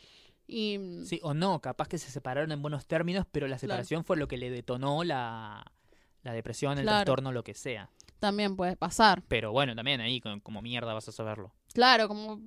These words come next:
Speaker 1: vas a saberlo? Porque al final y al cabo uno, ¿sabes? Uno va en pro de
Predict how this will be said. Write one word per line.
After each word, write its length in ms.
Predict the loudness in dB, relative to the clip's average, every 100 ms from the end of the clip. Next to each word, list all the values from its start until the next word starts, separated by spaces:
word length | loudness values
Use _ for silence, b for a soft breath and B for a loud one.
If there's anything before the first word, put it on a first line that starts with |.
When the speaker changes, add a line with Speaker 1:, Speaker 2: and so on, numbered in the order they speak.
| 0
Speaker 1:
vas 160 | 0
a 40 | 2
saberlo? 320 | 2 2 2
Porque 180 | 2 2
al 60 |
final 300 | 2 6 6 8
y 40 | 6
al 140 | 6
cabo 420 | 8 10 10 8
uno, 380 | 4 2 2 0 _ -8
¿sabes? 260 | -4 -2 -4
Uno 260 | -2 2
va 300 | 8 8 8 2 -14 -6
en 180 | -6
pro 280 | 4 6 6
de 280 | 4 0 -4